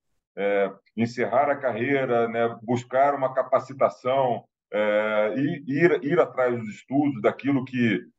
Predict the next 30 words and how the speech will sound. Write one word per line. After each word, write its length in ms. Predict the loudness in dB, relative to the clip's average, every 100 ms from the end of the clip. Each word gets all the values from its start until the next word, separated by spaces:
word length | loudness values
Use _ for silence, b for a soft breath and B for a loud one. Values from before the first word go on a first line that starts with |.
| _
que 100 | -10
mais 240 | 2 4 4
interessava, 720 | 0 0 -2 -2 0 2 0
pensando 680 | -4 -6 -6 -2 0 0 0
no 100 | 0
momento 320 | 0 -2 -4
futuro. 600 | -6 -8 0 2 2 -4 -14 _ _ _
Muitas 300 | 2 2 2
vezes, 500 | 0 0 -2 -8 -12 -8
é, 420 | -2 2 2 0 -2
é, 300 | 0 2 0
o 140 | 0
atleta 300 | -2 -2 -2
vai 160 | 0 0
negligenciando 1120 | 0 -4 -4 -2 0 -2 -2 0 0 0 -2
isso 260 | -2 0 0
ao 140 | -2
longo 420 | 2 0 0 -6
do 160 | -8 -10 -2
tempo, 420 | 2 2 0 -6
né, 320 | 0 0 0
e 220 | -4 0
aí 220 | 0 0
não 200 | -2 -2
percebe 720 | -2 -6 -4 -2 0 0 -4 -16 _ _ _
que 100 | -4
o 40 | -2
seu 220 | 0 0
próprio 400 | 2 0 0 -4
tempo 1040 | 0 0 0 0 0 2 2 2 2 -2